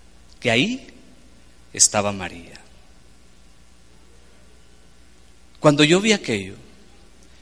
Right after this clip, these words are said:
era la segunda vez que estaba en Medugori, me recordé del pasaje evangélico.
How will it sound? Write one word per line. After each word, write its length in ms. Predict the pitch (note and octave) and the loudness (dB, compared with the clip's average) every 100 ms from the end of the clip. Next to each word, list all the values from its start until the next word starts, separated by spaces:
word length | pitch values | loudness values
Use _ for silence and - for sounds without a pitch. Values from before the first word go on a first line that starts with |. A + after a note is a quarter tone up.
| - - - | -20 -20 -10
era 160 | - C3 | 2 6
la 100 | C#3+ | 6
segunda 440 | C#3 C3 C#3 C#3 | 6 2 4 6
vez 220 | C3+ C#3 C3+ | 6 4 2
que 100 | B2 | -4
estaba 300 | - A#2+ B2 | -2 0 0
en 100 | B2 | 0
Medugori, 880 | A#2 A#2 A2+ A#2+ B2+ C3 C3+ C3 - | -2 -2 -2 0 2 2 0 -4 -10
me 120 | B2+ | -6
recordé 460 | C3 - C#3 D3 F3 | -6 -4 -4 0 0
del 160 | F3+ | 0
pasaje 440 | F3 D3+ - D#3+ D#3+ | -2 -4 -2 -4 -6
evangélico. 720 | D3 D3 - F3 D#3+ - | -8 -10 -10 -12 -14 -20